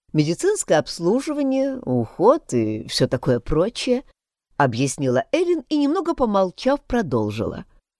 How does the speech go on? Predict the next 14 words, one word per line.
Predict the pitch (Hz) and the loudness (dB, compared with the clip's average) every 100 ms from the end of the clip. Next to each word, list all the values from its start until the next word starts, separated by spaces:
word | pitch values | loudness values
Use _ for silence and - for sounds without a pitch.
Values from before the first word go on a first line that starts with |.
| _ _ _ _ _ _ _ _ - | _ _ _ _ _ _ _ _ -4
"Тем | 247 247 | 0 2
не | 262 | 4
менее, | 262 349 415 | 2 0 -2
мы | 370 403 | 0 0
приглядывали | 453 392 302 233 185 190 190 196 | 0 -2 2 2 2 -2 0 0
за | 175 | 0
домами | 165 175 190 247 349 330 233 | 2 2 2 0 0 0 0
и | 180 | 0
после | - 180 190 196 | 0 0 0 -2
того, | - 180 226 | 2 2 2
как | 311 359 233 | -4 -4 0
наша | 254 247 302 | 0 2 0
мать | 220 208 | 0 0
заболела. | 240 202 135 117 90 - | -2 0 0 0 -2 -6